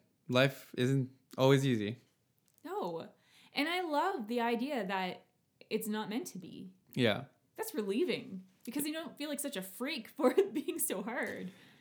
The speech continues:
Speaker 1: Yeah, and if it was just, like, really easy, then, um,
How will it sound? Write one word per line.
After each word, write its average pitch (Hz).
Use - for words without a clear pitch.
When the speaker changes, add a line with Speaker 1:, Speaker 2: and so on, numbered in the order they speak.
Speaker 1:
Yeah, 151
and 139
if 143
it 180
was 156
just, 131
like, 107
really 117
easy, 101
then, 101
um, 113